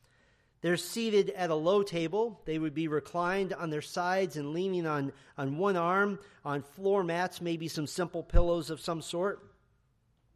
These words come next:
Supper has now been served. It's on the table. And before Jesus will eat with them and before he will institute the Lord's Supper, as recorded in Luke's gospel,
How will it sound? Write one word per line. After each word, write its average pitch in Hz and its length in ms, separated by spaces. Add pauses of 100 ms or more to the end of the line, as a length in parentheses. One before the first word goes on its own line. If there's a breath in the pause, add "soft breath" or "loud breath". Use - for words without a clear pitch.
(540 soft breath)
Supper 214 500
has 165 200
now 190 220
been 185 180
served. 151 560 (480)
It's 160 180
on 208 220
the 196 80
table. 190 500 (920 soft breath)
And 143 120
before 208 380
Jesus 196 480
will 180 160
eat 214 140
with 175 160
them 202 260
and 143 180
before 196 380
he 185 220
will 165 240
institute 190 640
the 160 80
Lord's 180 340
Supper, 175 400
as 139 220
recorded 147 480
in 127 160
Luke's 185 240
gospel, 165 580